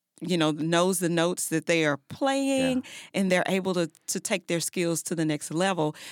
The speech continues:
Speaker 1: Because this can help. This can help this young person to go from, you know, not having anything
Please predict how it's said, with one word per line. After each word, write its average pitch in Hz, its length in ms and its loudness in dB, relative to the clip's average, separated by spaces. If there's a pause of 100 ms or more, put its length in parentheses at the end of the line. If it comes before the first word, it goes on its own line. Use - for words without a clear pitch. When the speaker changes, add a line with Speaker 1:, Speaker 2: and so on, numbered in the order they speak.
(100)
Speaker 1:
Because 196 300 -2
this 220 200 2
can 466 240 -2
help. 202 460 -4 (720)
This 220 160 0
can 311 160 2
help 247 300 -2
this 180 200 -2
young 170 260 0
person 165 520 0
to 170 160 -4
go 165 480 0 (320)
from, 151 760 2 (260)
you 170 120 0
know, 147 140 2
not 156 260 2
having 147 320 0
anything 196 680 0